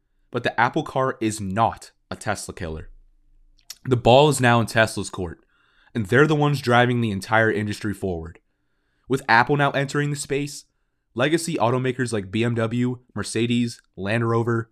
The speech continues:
and Maserati should be the ones really scared, as they have no serious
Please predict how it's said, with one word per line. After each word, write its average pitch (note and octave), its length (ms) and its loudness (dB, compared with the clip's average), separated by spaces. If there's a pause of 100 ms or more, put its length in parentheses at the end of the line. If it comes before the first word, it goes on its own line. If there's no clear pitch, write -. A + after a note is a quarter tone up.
(120)
and A2 100 -4
Maserati G#2+ 680 0 (240)
should A#2+ 200 -2
be A#2+ 100 4
the A#2+ 100 2
ones A2 240 -2
really A2+ 360 2
scared, E2+ 440 -6 (460)
as A2+ 100 -6
they C#3 120 6
have D3 160 4
no C3 260 4
serious C3+ 560 0